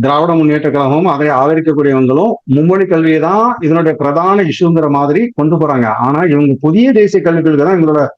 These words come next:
முதல் பிரச்சனை. இவங்க புதிய தேசிய கல்விக் கொள்கையிலேயே இவங்களுக்கு வந்து வெக்கேஷன், அதாவது வெக்கேஷனல் ட்ரைனிங்கிறத வந்து இவங்க என்ன பண்ணிட்டாங்க, ஒரு பிளம்பர் வந்து ஒரு பையனுக்கு பிளம்பிங் தொழிலோ கைவினை தொழில் மாதிரி சில தொழில்களை கற்றுக் கொடுக்கலாம்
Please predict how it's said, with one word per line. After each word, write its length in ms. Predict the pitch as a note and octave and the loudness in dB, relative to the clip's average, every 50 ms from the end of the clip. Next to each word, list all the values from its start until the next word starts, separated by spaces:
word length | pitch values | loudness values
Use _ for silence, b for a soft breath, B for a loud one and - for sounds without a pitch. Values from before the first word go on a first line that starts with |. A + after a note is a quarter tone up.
| _ _ _ _ _ - | _ _ _ _ _ -4
முதல் 340 | - B2 D3 F3+ G#3+ A3 - | -2 0 2 2 0 0 0
பிரச்சனை. 340 | E3+ D3 C#3+ D#3+ C#3+ A#2 G#2 - - _ _ | -2 -2 -2 -2 -2 -4 -4 -6 -12 _ _
இவங்க 260 | - B2+ B2 C3 B2+ B2+ | -2 0 2 2 2 0
புதிய 320 | B2+ D3 C#3+ F#3+ A3+ A#3+ | 0 -2 0 0 2 2
தேசிய 280 | G#3 G#3+ F#3+ G3+ G3 E3 | 2 2 2 0 0 0
கல்விக் 220 | E3 D#3+ E3 E3 | 2 0 2 2
கொள்கையிலேயே 680 | D#3 D3 D3 C#3+ C#3+ C3 B2+ B2 B2+ D3 F3+ A3 A3+ - - _ _ _ _ _ _ - D3 | 2 2 2 2 2 2 2 2 2 2 2 0 0 -2 -6 _ _ _ _ _ _ -2 0
இவங்களுக்கு 220 | E3 E3+ F3 E3 | 2 2 2 0
வந்து 540 | C#3+ D3+ D3 D#3 F#3+ G3+ A3 G#3+ - - _ _ _ - B2+ | 0 0 0 2 2 2 2 0 -2 -8 _ _ _ -4 -2
வெக்கேஷன், 520 | C#3 - G3 F#3+ F3+ - E3 B2+ G#2+ - - | -2 0 0 -2 -2 -2 -2 -4 -4 -4 -6
அதாவது 320 | B2+ B2 C#3 D#3+ - - - - | -4 -2 -2 -2 -4 -6 -6 -4
வெக்கேஷனல் 540 | B2 A#2+ A#2+ B2+ F#3 F3+ F#3 F#3+ F3+ E3+ E3 | -4 -4 0 -2 -2 0 0 0 0 0 0
ட்ரைனிங்கிறத 580 | C#3+ C#3+ D3 D#3 D3+ D#3 D3 D3 D3 C3+ C3 | 0 0 2 2 2 2 2 0 0 0 0
வந்து 220 | B2+ C3 C3+ E3 D#3+ | 0 0 0 0 2
இவங்க 160 | D3 C#3 B2+ | 2 2 2
என்ன 140 | B2+ C#3+ D#3 | 2 0 0
பண்ணிட்டாங்க, 500 | D#3+ C#3+ C#3+ C3+ B2 C3+ B2 C3 C#3+ D#3 | 0 0 -2 0 0 -2 -2 0 0 0
ஒரு 160 | C3 C3 A#2+ | 0 -2 0
பிளம்பர் 420 | - E3 D#3+ D#3+ E3+ E3+ F#3+ F#3 | -2 -2 -2 0 0 0 0 0
வந்து 400 | E3 D3+ D3 D3 F3 G3+ G3 - _ _ _ _ _ _ - | 0 0 0 0 0 0 -2 -4 _ _ _ _ _ _ -4
ஒரு 140 | C#3 - | -4 -2
பையனுக்கு 460 | - D3 C#3+ D#3+ E3 F3+ E3+ D3 E3+ - | -2 -2 -2 0 0 -2 -2 -2 -2 -2
பிளம்பிங் 360 | D3+ D3+ D3+ D#3+ E3+ E3+ D#3+ | 0 -2 0 0 0 0 0
தொழிலோ 380 | D#3 D3 D3 C#3+ D3 D#3+ E3 E3 - | 0 0 0 0 0 0 -2 -2 -2
கைவினை 380 | C#3+ D#3 F3 F#3 G3+ G3 G3 | -2 0 2 2 2 0 0
தொழில் 240 | G3 F3 E3+ E3 D#3 | 0 0 0 2 0
மாதிரி 240 | D3+ D3+ D3+ G3 G#3 | 0 0 0 -2 -2
சில 200 | - D#3 D3+ C#3+ | -2 -2 -2 0
தொழில்களை 400 | C#3+ D3 D3 E3+ E3 F3 F3 E3+ | 0 0 0 2 2 2 2 2
கற்றுக் 240 | E3 C3+ - C#3+ C#3 | 0 -4 -4 -2 -2
கொடுக்கலாம் 640 | C#3+ C3 B2+ A#2+ A#2+ C3+ D3 B2+ G#2+ G2+ G#2 | -2 0 0 0 0 0 0 -2 -2 -4 -6